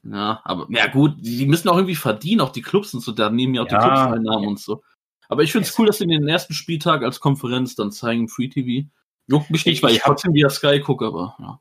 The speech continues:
Speaker 2: Ich hab jetzt über die Woche mal mitbekommen, irgendein Spieler wurde suspendiert.
Speaker 1: Ja,
Speaker 2: Wegen
Speaker 1: Kalu.
Speaker 2: Ja, ja, genau,
Speaker 1: <laughs>
Speaker 2: Kalu
Speaker 1: Ja.
Speaker 2: war's. Weil er ihn irgendwie so in der Umkleidekabine oder so mit vielen beieinander stand, so nicht diesen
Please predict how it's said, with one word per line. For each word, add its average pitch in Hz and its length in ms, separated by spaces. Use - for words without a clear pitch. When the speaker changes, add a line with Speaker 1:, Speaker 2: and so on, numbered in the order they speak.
Speaker 2:
Ich - 100
hab 127 80
jetzt 135 160
über 143 140
die 113 140
Woche 135 200
mal 123 140
mitbekommen, 139 640
irgendein 131 1000
Spieler 143 460
wurde 117 200
suspendiert. 131 800
Speaker 1:
Ja, 123 60
Speaker 2:
Wegen 117 60
Speaker 1:
Kalu. 123 440
Speaker 2:
Ja, 214 240
ja, 165 120
genau, 156 220
Speaker 1:
<laughs> - 20
Speaker 2:
Kalu 135 260
Speaker 1:
Ja. 131 80
Speaker 2:
war's. 104 340
Weil 113 160
er 120 100
ihn 120 120
irgendwie 123 320
so 117 520
in 110 100
der 110 140
Umkleidekabine 117 800
oder 107 160
so 113 120
mit 113 220
vielen 120 380
beieinander 107 440
stand, 107 360
so 104 260
nicht 107 240
diesen 98 360